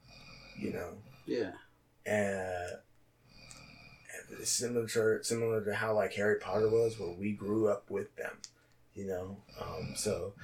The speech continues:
Speaker 1: granted, they grew up really quick because it all happens in, like, nine months. The whole series is nine months long for
Speaker 2: Yeah.
Speaker 1: them, which is insane. Um,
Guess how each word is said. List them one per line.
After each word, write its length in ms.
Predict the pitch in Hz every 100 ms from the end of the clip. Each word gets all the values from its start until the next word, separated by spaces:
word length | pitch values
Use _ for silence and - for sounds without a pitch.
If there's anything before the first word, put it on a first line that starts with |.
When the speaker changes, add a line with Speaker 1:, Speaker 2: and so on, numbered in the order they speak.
| - -
Speaker 1:
granted, 400 | 120 127 113 104 - _ _ _ - -
they 260 | 113 135 151
grew 240 | 139 120
up 140 | 104 113
really 260 | 123 113
quick 340 | 104 - 95 -
because 280 | - 110 98
it 60 |
all 160 | 104 107
happens 440 | 104 104 104 98 98
in, 60 |
like, 200 | 95 90
nine 300 | 98 98 95
months. 420 | 98 90 - - -
The 80 | -
whole 280 | - 117 113
series 500 | - 113 110 92 90
is 160 | 87 95
nine 240 | 92 90
months 280 | 90 87 -
long 280 | 85 - - -
for 60 | - 107
Speaker 2:
Yeah. 60 | 95
Speaker 1:
them, 240 | 90 - - _ - _ _ _ _ - - -
which 200 | 113 -
is 120 | - -
insane. 440 | - 117 110 - - - - _ _ _
Um, 400 | - - - -